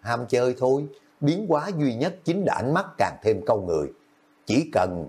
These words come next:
nhìn ánh mắt của nàng, linh hồn giống như muốn rơi vào trong đó.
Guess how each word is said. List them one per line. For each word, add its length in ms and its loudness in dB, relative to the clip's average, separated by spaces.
nhìn 340 -2
ánh 200 0
mắt 140 0
của 100 0
nàng, 280 -2
linh 240 2
hồn 320 0
giống 220 2
như 280 0
muốn 220 0
rơi 280 0
vào 160 2
trong 120 -2
đó. 240 0